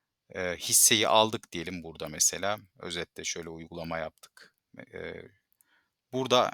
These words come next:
yani, yirmi iki Mayıs'ta aldık hisseyi. Almadan önce dolardaydık ya da, işte, eee, altındaydık, darphane altındaydık. Sonra alım koşulu gerçekleşince doları ya da altını bozduk. Eee, Türk lirasına geçtik. Türk lirasıyla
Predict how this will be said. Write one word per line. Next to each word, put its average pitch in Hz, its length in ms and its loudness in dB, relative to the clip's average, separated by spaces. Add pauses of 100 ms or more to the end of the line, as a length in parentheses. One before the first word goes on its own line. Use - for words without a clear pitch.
yani, 90 300 -2
yirmi 104 220 -2
iki 117 160 -6
Mayıs'ta 98 340 6
aldık 101 340 4
hisseyi. 92 440 2 (520)
Almadan 113 440 6
önce 101 380 -4
dolardaydık 110 600 4
ya 90 120 -2
da, 104 180 0 (640)
işte, - 360 -2 (220)
eee, 82 600 -8 (440)
altındaydık, 101 640 0
darphane 87 400 4
altındaydık. 82 640 -8 (360)
Sonra 120 380 0
alım 117 280 -2 (220)
koşulu 98 340 -4
gerçekleşince 110 880 2 (680)
doları 101 360 0
ya 92 180 -4
da 92 80 4
altını 90 440 0
bozduk. 101 600 -6 (160)
Eee, 87 120 -6
Türk - 260 -14
lirasına 101 320 0
geçtik. - 340 -6
Türk 113 240 -10
lirasıyla 92 580 -4